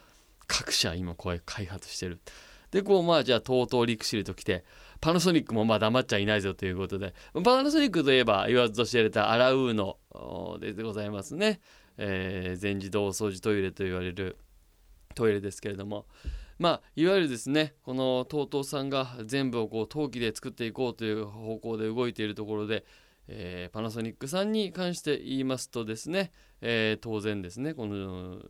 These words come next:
有機ガラス系新素材っていう、まあ、いわゆる新型の特殊樹脂を使って、軽々この工場でおばさんが一人でも持てたと言われるですね、アラウーノという、その樹脂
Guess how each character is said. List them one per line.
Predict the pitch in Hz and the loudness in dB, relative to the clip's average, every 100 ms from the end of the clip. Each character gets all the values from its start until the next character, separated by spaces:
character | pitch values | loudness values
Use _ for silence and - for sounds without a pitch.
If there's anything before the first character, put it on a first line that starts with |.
| - | -18
有 | 107 117 139 | -8 -4 -4
機 | 135 - 123 - | -4 -10 -12 -8
ガ | 120 | -8
ラ | 107 | -8
ス | - | -10
系 | - 98 | -8 -6
新 | - 113 104 | -6 -6 -6
素 | 110 | -8
材 | 98 85 | -10 -12
っ | |
て | - - | -14 -16
い | 95 | -14
う、 | 92 | -10
ま | 95 | -10
あ、 | |
い | 92 | -8
わ | 92 87 | -8 -8
ゆ | |
る | 90 87 - _ - | -10 -14 -18 _ -16
新 | - 98 | -10 -6
型 | 95 92 92 90 | -6 -6 -6 -6
の | 98 90 | -8 -10
特 | 87 95 - | -12 -16 -16
殊 | 92 | -14
樹 | 92 92 | -14 -14
脂 | 92 | -14
を | |
使 | - - | -14 -12
っ | 87 | -14
て、 | _ 98 92 - - - _ _ - | _ -8 -8 -10 -20 -20 _ _ -14
軽 | 120 120 147 | -6 -4 0
々 | 170 139 98 - _ | 0 2 -2 -6 _
こ | - 92 | -14 -14
の | |
工 | 90 110 107 | -10 -6 -6
場 | 104 107 | -4 -6
で | 98 | -6
お | 95 | -6
ば | 98 | -8
さ | 95 98 | -10 -10
ん | |
が | 104 | -10
一 | 95 110 | -10 -8
人 | 107 | -6
で | 104 | -6
も | 101 95 - _ _ - | -6 -8 -12 _ _ -10
持 | 113 | -10
て | - | -8
た | 104 87 | -10 -10
と | |
言 | 98 95 | -8 -8
わ | 92 | -8
れ | 92 | -10
る | 95 | -10
で | 90 | -12
す | - | -8
ね、 | 123 | -4
ア | 110 | -2
ラ | 110 107 | -2 -2
ウ | |
ー | 107 110 | -4 -6
ノ | 104 | -8
と | - 95 | -10 -10
い | |
う、 | 90 | -10
そ | - | -10
の | 127 123 | -8 -6
樹 | 175 | -4
脂 | 214 | -2